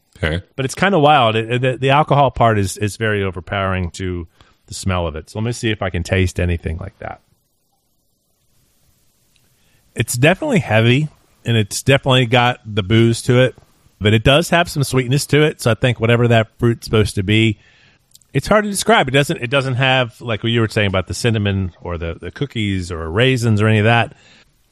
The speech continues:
Speaker 2: But I'm at a loss for words about, about what to ex-, explain the, uh, the flavors of.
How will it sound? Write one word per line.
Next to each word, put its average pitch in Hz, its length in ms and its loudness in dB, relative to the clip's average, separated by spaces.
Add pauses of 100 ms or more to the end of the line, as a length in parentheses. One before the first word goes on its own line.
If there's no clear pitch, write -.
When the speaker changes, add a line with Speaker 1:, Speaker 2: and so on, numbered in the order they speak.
(720)
Speaker 2:
But 117 180 2
I'm 156 120 4
at 202 160 4
a 180 60 4
loss 165 320 2
for 131 120 -2
words 180 380 0
about, 110 340 2
about 120 280 2
what 131 160 2
to 123 120 2
ex-, - 280 -4 (1000)
explain 123 800 0
the, 110 300 4
uh, 98 340 4 (280)
the 104 80 -2
flavors 107 540 2
of. 87 280 0